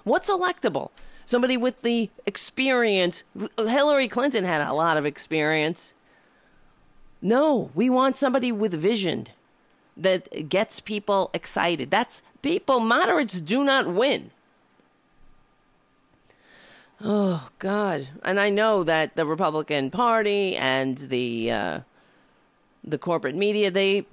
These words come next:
they, we're just gonna keep hearing the, the drumbeat. It's just gonna, uh, just like Hitler, Twitler, I mean, same thing, Hitler, Twitler, uh, constantly, no collusion, no collusion, no collusion.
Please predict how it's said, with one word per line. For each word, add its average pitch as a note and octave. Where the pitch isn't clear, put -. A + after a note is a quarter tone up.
they, G#3
we're B3
just C#4+
gonna C#4
keep A#3+
hearing A3+
the, C#3
the F3
drumbeat. D3+
It's D#3+
just F#3
gonna, F3
uh, -
just A#3
like B3
Hitler, G3+
Twitler, D3
I C3+
mean, C#3
same C#3
thing, A#2
Hitler, A#2+
Twitler, A#2+
uh, C#3+
constantly, D#3
no E3
collusion, D3+
no D#3+
collusion, C#3+
no E3
collusion. D#3